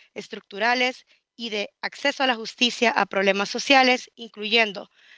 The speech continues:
la Mesa de Atención Integral al copin y al Pueblo Lenca, la Comisión para Atender la Problemática del Bajo Aguán y la Mesa Técnica de Armonización Legislativa, encargada del análisis sobre armonización y adaptación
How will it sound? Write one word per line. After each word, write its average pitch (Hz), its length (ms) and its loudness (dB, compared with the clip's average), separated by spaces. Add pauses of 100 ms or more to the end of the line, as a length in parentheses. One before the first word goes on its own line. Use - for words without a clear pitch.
(160)
la 208 140 -6
Mesa 247 480 0
de 202 100 -2
Atención 196 400 -6
Integral 208 420 2
al 214 160 4
copin 262 360 -10
y 226 60 -8
al 196 100 -8
Pueblo 196 340 -12
Lenca, 226 460 -2 (360)
la 208 120 -10
Comisión 214 440 -6
para 220 200 4
Atender 202 380 -2
la 214 100 2
Problemática 196 720 -10
del 185 140 -10
Bajo 202 280 -4
Aguán 240 340 2 (360)
y 233 100 -8
la 220 120 -2
Mesa 220 280 -4
Técnica 226 420 -6
de 208 60 2
Armonización 190 600 -2
Legislativa, 220 720 2 (360)
encargada 202 480 0
del 208 120 4
análisis 214 460 0
sobre 196 200 -6
armonización 185 640 0
y 233 40 8
adaptación 214 640 -2